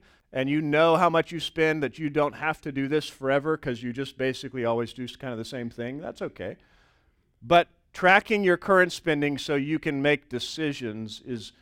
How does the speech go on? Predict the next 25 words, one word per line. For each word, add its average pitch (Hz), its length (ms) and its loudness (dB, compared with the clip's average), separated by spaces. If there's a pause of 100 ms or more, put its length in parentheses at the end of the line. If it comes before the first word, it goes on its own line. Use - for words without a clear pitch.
(120)
very 127 300 0
helpful. 113 460 -8 (760)
Do 139 120 -2
you 170 260 2
buy 147 460 6
the, 123 400 -4 (260)
the 120 140 -4
steak - 580 0
for 131 180 -6
dinner 143 600 -2 (580)
or 139 260 0
the, 131 320 0
uh, 113 220 0 (380)
you 117 120 -8
know, 107 180 -4
something 120 360 -8
that's, - 420 -8 (160)
that's - 320 -14 (260)
not 113 280 -10
quite 107 260 -12
as 95 100 -16
expensive? 104 560 -18
Well, 160 280 4
that 170 300 2
is 147 280 -6